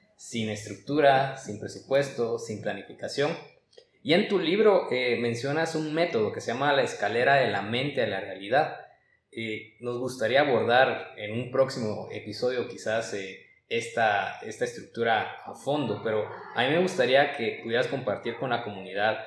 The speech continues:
algunos tips básicos para, para poder es-, comenzar a estructurar tu sueño, para no lanzarte a correr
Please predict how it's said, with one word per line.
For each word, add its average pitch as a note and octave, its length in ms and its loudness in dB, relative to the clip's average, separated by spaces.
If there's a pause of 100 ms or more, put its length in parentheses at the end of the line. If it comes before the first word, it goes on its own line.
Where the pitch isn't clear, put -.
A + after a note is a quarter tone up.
(680)
algunos C3 640 -4
tips - 560 -6
básicos A#2+ 840 0
para, G2+ 500 -2
para G#2+ 200 0
poder A2+ 180 -4
es-, - 300 -8
comenzar A2+ 300 -4
a C3+ 40 2
estructurar G2+ 540 -8
tu G#2+ 80 -10
sueño, A2+ 340 -8
para G#2 240 -4
no A#2 400 -2 (300)
lanzarte A2 540 0
a C3+ 140 -2
correr A2 500 0